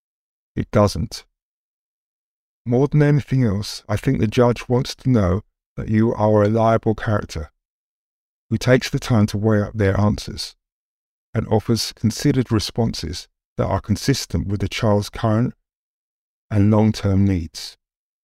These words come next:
On occasions, whilst being cross-examined,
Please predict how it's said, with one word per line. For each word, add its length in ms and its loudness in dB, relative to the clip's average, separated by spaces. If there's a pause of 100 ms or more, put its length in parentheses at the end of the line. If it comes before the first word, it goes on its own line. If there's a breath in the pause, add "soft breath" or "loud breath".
(2000)
On 120 4
occasions, 600 2
whilst 300 -2
being 220 4
cross-examined, 840 -2